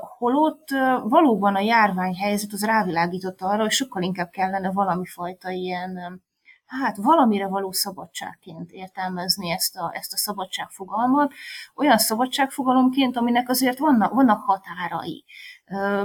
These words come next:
például határa az, hogy, ö, árthatok-e a másik embernek, ö, határai, az ökológiai korlátok is, ö, határai ennek a szabadságnak, tehát hogy vannak bizonyos, ö,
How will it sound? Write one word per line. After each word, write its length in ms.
például 340
határa 500
az, 300
hogy, 400
ö, 160
árthatok-e 640
a 40
másik 440
embernek, 840
ö, 60
határai, 880
az 180
ökológiai 640
korlátok 680
is, 320
ö, 60
határai 680
ennek 280
a 60
szabadságnak, 760
tehát 160
hogy 100
vannak 340
bizonyos, 540
ö, 160